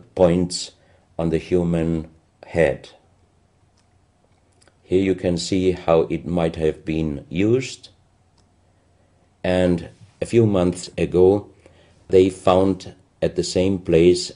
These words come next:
an unfinished stone helmet. So that means that also some of these artifacts were made directly in Ecuador, but many, many years ago.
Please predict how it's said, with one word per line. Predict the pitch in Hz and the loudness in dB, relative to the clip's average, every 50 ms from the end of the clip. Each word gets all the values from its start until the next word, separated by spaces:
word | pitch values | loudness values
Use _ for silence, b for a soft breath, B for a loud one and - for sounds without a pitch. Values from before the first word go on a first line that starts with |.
| - | -8
an | - 82 80 80 80 - - 87 | -4 -4 -2 -2 -4 -6 -4 -2
unfinished | 90 92 92 87 - - - 87 87 85 82 78 - - - - - _ - | -2 -2 -2 -4 -6 -4 -2 0 2 2 0 0 -2 -6 -10 -12 -20 _ -16
stone | - - - - 82 78 80 82 85 78 | -14 -12 -8 -4 -4 -2 -2 -2 -4 -4
helmet. | 76 85 90 95 92 85 73 71 - | -2 0 0 2 2 0 -2 -2 -4
So | - - 80 | -4 -2 -2
that | 78 85 87 - - - | 0 2 0 0 -2 -4
means | 87 85 85 90 92 87 - | -4 -2 -2 -2 -2 -4 -4
that | - 80 - - | -4 -4 -4 -4
also | - 76 85 90 90 - - | -4 -2 -2 -2 -2 -4 -8
some | 82 - - 90 87 92 | -8 -4 -2 -2 -2 0
of | 87 80 73 | -2 -4 -4
these | 82 82 82 85 82 - - | -4 -6 -6 -6 -6 -10 -10
artifacts | 78 78 73 85 82 - - 76 76 - - - - b b b b b b b b b b b | -6 -4 -4 -4 -4 -2 -2 -2 -2 -2 -8 -20 -20 b b b b b b b b b b b
were | - 73 82 82 | -2 0 2 2
made | 82 80 82 80 85 87 87 - - | 2 2 2 2 2 0 -2 -4 2
directly | - 95 90 90 90 92 92 87 85 - - - 80 82 82 78 - - _ _ - | 4 6 6 8 8 6 6 6 4 -2 -10 -4 -2 -2 -2 -4 -6 -14 _ _ -8
in | - 85 82 80 78 - - _ - | -4 -4 -4 -4 -6 -8 -14 _ -8
Ecuador, | 80 80 - - 78 76 71 - 78 78 78 76 - - _ _ _ _ | -8 -8 -6 -4 -4 -4 -2 0 0 0 0 -2 -4 -12 _ _ _ _
but | - 80 - - - _ - | -4 -4 -4 -4 -10 _ -14
many, | - 80 82 85 87 85 | -10 -6 -4 -2 -2 0
many | 82 82 76 76 73 | -2 -2 -4 -4 -6
years | 71 73 76 76 76 - - - - | -4 -2 -2 -2 -4 -4 -10 -10 -10
ago. | 78 - 82 80 76 65 - | -6 0 2 2 2 0 -4